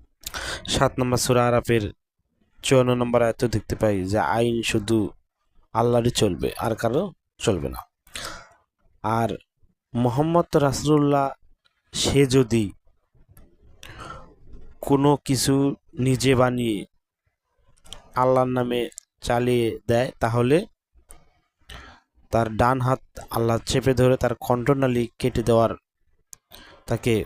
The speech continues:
হুমকি দিয়েছে, তাকে সাবধান করেছে। সেটি যদি আপনারা দেখতে চান, ঊনসত্তর নম্বর সূরা হাক্কার যদি তেতাল্লিশ, চুয়াল্লিশ,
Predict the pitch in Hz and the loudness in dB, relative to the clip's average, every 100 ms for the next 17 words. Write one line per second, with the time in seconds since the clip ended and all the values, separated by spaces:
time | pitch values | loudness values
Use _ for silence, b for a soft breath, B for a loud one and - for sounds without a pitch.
0 | - 139 135 120 104 110 107 117 - _ | 0 0 2 0 2 0 0 -2 -6 _
1 | _ 117 117 - 127 104 135 135 104 87 | _ -2 -2 0 0 0 -2 -2 -4 -4
2 | - - _ _ _ _ _ - _ _ | -6 -10 _ _ _ _ _ -20 _ _
3 | _ - - B B B B B - - | _ -20 -20 B B B B B -6 -2
4 | 139 147 139 139 143 - 127 131 127 117 | 0 0 0 2 0 0 0 2 2 -2
5 | - - _ _ 107 110 117 - 139 127 | -10 -20 _ _ -8 -2 -2 0 0 2
6 | 113 123 _ _ 147 147 - 156 - 160 | -2 -6 _ _ -2 -2 0 -2 -2 -2
7 | 151 147 - 135 123 127 - 117 113 - | 0 0 0 0 -2 -4 -2 -2 -2 -8
8 | _ _ _ - - b b b b b | _ _ _ -20 -20 b b b b b
9 | _ 117 113 117 113 135 139 139 139 135 | _ -2 2 0 0 0 2 2 0 0
10 | - - - 135 127 127 131 127 - - | -2 -4 0 2 2 2 -2 -2 -4 -6